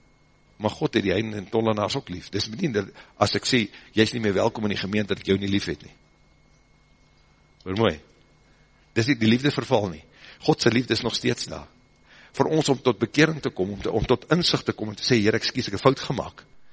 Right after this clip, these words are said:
En te herstel. Maar jy sien, as ek weier om tot bekering te kom, as ek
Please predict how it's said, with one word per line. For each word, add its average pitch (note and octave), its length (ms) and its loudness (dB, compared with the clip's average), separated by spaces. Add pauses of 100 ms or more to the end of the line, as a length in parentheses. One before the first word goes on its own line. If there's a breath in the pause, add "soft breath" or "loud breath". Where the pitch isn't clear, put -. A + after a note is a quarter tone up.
(180 soft breath)
En C3 180 2
te B2+ 100 -4
herstel. A#2 520 -2 (840)
Maar C#3 140 2
jy - 20 2
sien, F3+ 220 2 (180 loud breath)
as C#3+ 160 4
ek C#3 160 2
weier F#3 400 4
om C#3 140 -4 (140)
tot D3+ 200 2
bekering C3 400 0
te A2+ 80 -16
kom, G#2 160 -4
as D3 80 2
ek D3 140 0